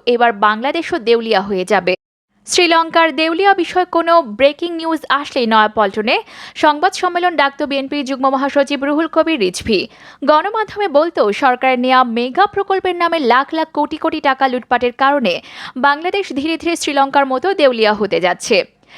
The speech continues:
শুধু রিজভী নন, বিএনপির স্থায়ী কমিটি প্রতিটি সদস্য সহ দলের নেতাকর্মীরা তখন যৌবন ফিরে পেয়েছিল। অপরদিকে দশই ডিসেম্বর নয়াপল্টনে দলীয় কার্যালয়ের সামনে সমাবেশ করতে চায় বিএনপি।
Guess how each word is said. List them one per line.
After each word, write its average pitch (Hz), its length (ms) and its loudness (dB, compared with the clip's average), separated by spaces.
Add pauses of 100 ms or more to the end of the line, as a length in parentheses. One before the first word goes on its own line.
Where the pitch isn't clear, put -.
(100)
শুধু 349 380 2
রিজভী 302 520 -2
নন, 196 300 2
বিএনপির 226 420 -2
স্থায়ী 220 260 0
কমিটি 214 380 -2
প্রতিটি 285 480 0
সদস্য 302 440 -2
সহ 277 360 2 (380)
দলের 294 260 4
নেতাকর্মীরা 370 680 -2
তখন 311 400 -2
যৌবন 277 420 2
ফিরে 202 240 0
পেয়েছিল। 196 640 2 (1040)
অপরদিকে 330 600 0
দশই 302 500 0
ডিসেম্বর 359 580 0
নয়াপল্টনে 247 680 0
দলীয় 269 360 0
কার্যালয়ের 277 520 0
সামনে 226 460 -2
সমাবেশ 285 520 0
করতে 185 340 0
চায় 254 260 0
বিএনপি। 202 680 -2